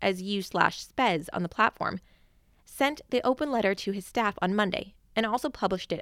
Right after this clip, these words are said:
on Twitter. He wrote, "We do not tolerate hate, racism, and violence, and while we have work to do to fight these on our platform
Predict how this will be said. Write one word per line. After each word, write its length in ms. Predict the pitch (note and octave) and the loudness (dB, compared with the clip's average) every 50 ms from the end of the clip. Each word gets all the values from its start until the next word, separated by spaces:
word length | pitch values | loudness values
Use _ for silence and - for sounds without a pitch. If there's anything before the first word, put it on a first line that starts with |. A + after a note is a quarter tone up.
| - | -4
on 80 | F3 F3 | -6 -6
Twitter. 320 | - - - - - - - - _ _ _ _ _ - _ - _ _ _ _ _ _ _ _ _ _ _ _ _ _ _ _ | -4 -2 -2 -2 -2 -2 -6 -10 _ _ _ _ _ -20 _ -20 _ _ _ _ _ _ _ _ _ _ _ _ _ _ _ _
He 160 | - A#3+ A#3 | -4 2 4
wrote, 320 | A3+ A3 G#3+ - - - - - - _ _ _ _ _ - | 6 6 4 4 -2 -10 -18 -20 -20 _ _ _ _ _ 0
"We 140 | - B3+ C4+ | 2 4 6
do 80 | C#4 | 6
not 160 | C#4 D4+ D#4 - | 6 6 4 4
tolerate 460 | - - C4 C4+ C4+ C4 B3 - - | 4 4 4 6 6 4 2 0 -2
hate, 340 | - B3 B3 C4+ C4+ - - _ - | -4 -4 -2 -2 -4 -8 -12 _ 0
racism, 460 | A3 G#3+ G#3+ - G#3 F#3+ G3+ G3 G3 - | 0 2 2 0 0 0 0 0 0 0
and 120 | F#3+ G#3+ | 0 2
violence, 480 | F#3 F3 F3 - - - G3 - - - _ _ - | 4 4 2 2 -2 -4 -8 -12 -16 -20 _ _ 0
and 160 | - A3+ A3+ | 0 2 4
while 160 | A3 A#3+ A#3+ C4 | 6 6 6 4
we 120 | C#4+ C#4+ | 2 0
have 160 | C#4 B3+ A3 | -2 -2 -2
work 240 | A3 A#3 C4+ D4 - | 0 0 0 0 0
to 100 | - - | -2 -2
do 140 | G3 F#3+ E3+ | 0 0 0
to 80 | E3 F3 | 0 -2
fight 300 | - - G#3+ G#3+ A3 - | 0 2 4 4 4 2
these 160 | G#3+ G3+ G3+ | -2 -2 -2
on 100 | F3+ F3 | 0 0
our 80 | E3+ E3+ | -2 -2
platform 540 | - - F#3+ A3+ - - A#3 A#3+ B3+ C4 | 2 2 2 2 2 0 -6 -6 -6 -8